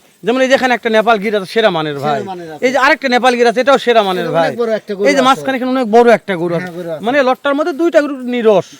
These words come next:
Speaker 2: সামান্য একটা ভাই, একটা।
Speaker 1: একটা, সামান্য
Speaker 2: একটা গরু নিরস
Speaker 1: একটা
Speaker 2: আছে।
Speaker 1: নিরস। তাছাড়া ব্যাক গরুগুলো সেরা।
Speaker 2: ইনশাল্লাহ
Speaker 1: তো
Speaker 2: ভাই।
Speaker 1: ওই জন্য তো ওইভাবে আর দাম
Speaker 2: না
Speaker 1: দর
Speaker 2: ভাই,
Speaker 1: হবে
Speaker 2: না,
Speaker 1: না।
Speaker 2: না, না, না।
Speaker 1: দাম দর করে দর্শক নিতে হবে। আর আতর ভাইয়ের কালেকশন মানে বলছি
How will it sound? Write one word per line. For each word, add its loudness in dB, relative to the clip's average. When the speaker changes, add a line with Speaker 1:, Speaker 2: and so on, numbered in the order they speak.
Speaker 2:
সামান্য -12
একটা -8
ভাই, -14
একটা। -10
Speaker 1:
একটা, -2
সামান্য -2
Speaker 2:
একটা -2
গরু -6
নিরস -10
Speaker 1:
একটা -2
Speaker 2:
আছে। 4
Speaker 1:
নিরস। 2
তাছাড়া 0
ব্যাক 0
গরুগুলো 0
সেরা। -2
Speaker 2:
ইনশাল্লাহ -4
Speaker 1:
তো -6
Speaker 2:
ভাই। 2
Speaker 1:
ওই 2
জন্য -2
তো -10
ওইভাবে 2
আর 2
দাম 0
Speaker 2:
না -2
Speaker 1:
দর 0
Speaker 2:
ভাই, -2
Speaker 1:
হবে 0
Speaker 2:
না, -4
Speaker 1:
না। -12
Speaker 2:
না, -16
না, -16
না। -18
Speaker 1:
দাম 0
দর 2
করে 2
দর্শক -4
নিতে -2
হবে। 4
আর 4
আতর 4
ভাইয়ের 6
কালেকশন 0
মানে 0
বলছি -4